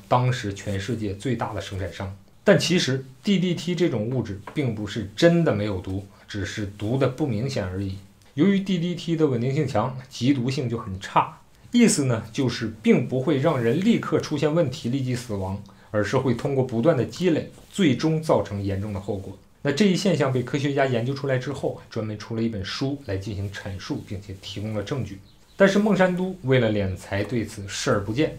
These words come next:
甚至还进一步的扩大生产，这就导致很多动物的体内都残留了大量的D D T。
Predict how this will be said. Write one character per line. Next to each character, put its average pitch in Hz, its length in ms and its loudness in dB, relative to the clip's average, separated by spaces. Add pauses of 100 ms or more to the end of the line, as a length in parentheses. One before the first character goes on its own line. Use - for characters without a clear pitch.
(140)
甚 110 320 -2
至 92 60 -6
还 92 160 -6
进 120 260 -2
一 107 60 -4
步 113 120 -6
的 101 120 -4
扩 95 200 -4
大 113 140 2
生 120 180 -2
产， - 220 -8 (400)
这 196 100 -2
就 202 140 4
导 123 240 8
致 147 160 0
很 113 320 0
多 143 180 2
动 175 240 4
物 139 60 2
的 127 120 2
体 98 200 -8
内 113 260 -4
都 101 120 -6
残 98 280 -6
留 104 140 -4
了 101 120 -4
大 139 260 -4
量 104 200 -4
的 87 100 -6
D 101 160 -8
D 95 140 -4
T。 95 220 -8